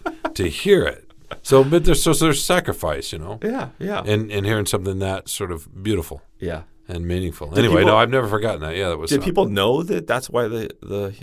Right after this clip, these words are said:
Speaker 2: air conditioning was off, or
Speaker 1: Well,
Speaker 2: after
Speaker 1: I,
Speaker 2: the fact?
Speaker 1: I don't know. I probably maybe people that knew her. Yeah.
Speaker 2: Okay.
Speaker 1: I knew just because I was told because I was there covering it. And,
Speaker 2: I see.
Speaker 1: and it was delayed because she had to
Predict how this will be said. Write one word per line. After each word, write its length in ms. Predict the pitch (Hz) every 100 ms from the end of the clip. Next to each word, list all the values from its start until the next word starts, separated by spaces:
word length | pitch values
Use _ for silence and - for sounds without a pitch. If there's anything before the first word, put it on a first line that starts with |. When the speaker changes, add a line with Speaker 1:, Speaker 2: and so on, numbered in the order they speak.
| - -
Speaker 2:
air 120 | 98
conditioning 340 | 104 101 101
was 100 | 95
off, 280 | 87 95 -
or 120 | 85 82
Speaker 1:
Well, 400 | 120 151 170 156
Speaker 2:
after 100 | 120
Speaker 1:
I, 80 | 135
Speaker 2:
the 40 |
fact? 320 | - 87 - -
Speaker 1:
I 140 | 127
don't 260 | 147 147 127
know. 220 | 123 127
I 160 | 123 127 123 104 98
probably 280 | 131 143 123
maybe 300 | 110 123 110
people 260 | 110 101
that 140 | 85 82
knew 200 | 90 104
her. 280 | 80 85 85 -
Yeah. 280 | 87 82 80 -
Speaker 2:
Okay. 240 | 85 -
Speaker 1:
I 160 | 107 131
knew 220 | 127 123
just 240 | 110 101
because 520 | 110 98 107 101 87
I 60 | 104
was 160 | 95 87
told 220 | 101 92
because 240 | 87 85
I 60 | 85
was 140 | 82
there 140 | 82 76
covering 320 | - 80 78
it. 160 | 78 -
And, 140 | - 76
Speaker 2:
I 80 | 80
see. 240 | - - - _
Speaker 1:
and 100 | 92
it 60 | 95
was 140 | 87
delayed 500 | 95 87 104 98 98
because 280 | 90 80 82
she 120 | -
had 100 | 82
to 240 | 76 80